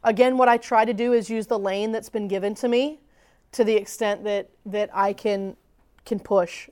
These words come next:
there. And I do, I'll, we will bring it back to the Bible. We'll bring it back to wisdom even.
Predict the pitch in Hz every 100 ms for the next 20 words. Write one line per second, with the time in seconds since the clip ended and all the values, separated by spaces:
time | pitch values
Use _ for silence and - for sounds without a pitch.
0 | - 190 160 165 _ _ _ 220 226 220
1 | 202 226 214 202 202 208 220 220 202 208
2 | 214 196 185 185 - 196 180 175 175 180
3 | 233 285 330 320 269 - 240 180 196 220
4 | 196 185 156 156 _ _ 190 185 165 -